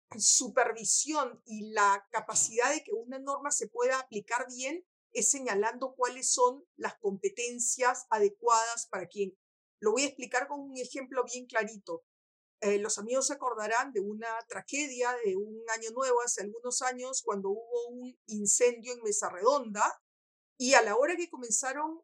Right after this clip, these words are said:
a revisarse de quién era la responsabilidad de velar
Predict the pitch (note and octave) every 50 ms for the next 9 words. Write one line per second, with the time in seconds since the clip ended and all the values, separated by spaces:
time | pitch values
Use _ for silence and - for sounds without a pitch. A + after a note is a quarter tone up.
0 | _ _ - A3+ A3 G#3+ G#3+ G#3+ G#3+ G#3+ G#3 G3 - - D#4+ D#4 D4 - - -
1 | A#3 G#3 G#3+ G#3 - - C4+ C#4+ D4+ D4+ D#4 D#4 D4+ D4+ D4 C#4 B3+ A#3+ A3+ G3
2 | - - - - G#3 G#3+ G#3+ G#3+ G3+ - - A#3 G#3 A3 G#3+ A3 A3 G#3+ A3 A3
3 | G#3+ B3 C#4 D#4 D4 - D4+ D4+ D4+ - A#3+ G#3+ G#3 G#3+ A#3 B3+ B3+ C4 D4+ D4+
4 | -